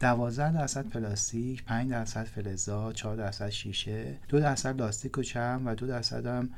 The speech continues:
اه، چوبه. حالا چهارده درصد سایر مواد هستن. اه، ببینید چقدر مواد مهمی توش هستش، از جملهٔ پلاستیک، فلزات، شیشه، اه، لاستیک و چرم. اینها همشون، اه، قابلیت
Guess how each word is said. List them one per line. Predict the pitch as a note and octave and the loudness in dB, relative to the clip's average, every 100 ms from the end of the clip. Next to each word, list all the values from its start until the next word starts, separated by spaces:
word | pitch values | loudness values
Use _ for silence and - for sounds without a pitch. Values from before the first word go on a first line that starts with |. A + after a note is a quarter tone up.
| - - - | -10 -12 -4
اه، | G#2 | -2
چوبه. | G2+ - G2+ | -2 -2 -2
حالا | F#2 B2+ | 0 0
چهارده | - A#2 A2+ | 2 4 4
درصد | C3+ C3+ C3+ C3 | 4 2 0 -2
سایر | - G#2+ G#2 A#2 | 0 2 2 2
مواد | A2+ G2 G2 F2+ | 4 2 2 -4
هستن. | F2+ - - - - - - | -4 -4 -6 -10 -12 -12 -2
اه، | D3 | 2
ببینید | C#3+ E3+ G#3 G#3 | 6 8 10 8
چقدر | - F3 F#3 | 4 4 6
مواد | E3+ A#2+ D3 | 6 6 6
مهمی | D#3+ C3+ G#2 B2+ B2+ | 6 6 6 4 4
توش | A2 G#2 | 2 -2
هستش، | - G#2 - G#2 G2 - | 0 0 0 -2 -2 0
از | G#2+ | 0
جملهٔ | G#2+ G#2+ G2 | 0 0 0
پلاستیک، | G2+ F#2+ F#2 - A#2 B2 A#2+ | -2 -4 -2 -2 0 2 0
فلزات، | - G2 F#2+ F2+ G2 G2+ A2+ | -2 -2 -2 -2 -2 0 0
شیشه، | - G#2 E2+ - G#2+ A2 A#2 - - - | -2 -4 -4 -4 -2 -2 -4 -10 -12 -10
اه، | - F#2+ F2 F2+ | -6 -2 -2 0
لاستیک | F#2 F#2+ - A2+ A#2 | 0 0 -2 -2 -2
و | B2 | -2
چرم. | - G#2+ A2+ A#2 - - - | 0 2 2 0 -6 -12 0
اینها | D3+ C3+ D#3+ | 4 8 6
همشون، | E3 C3 B2 C#3+ D3+ D3+ C#3+ C#3 | 4 0 0 0 2 2 4 4
اه، | A2 G#2+ | 4 2
قابلیت | G#2+ A2+ G#2 G#2+ G#2 G#2 A#2 B2 | 0 0 2 0 0 0 0 -2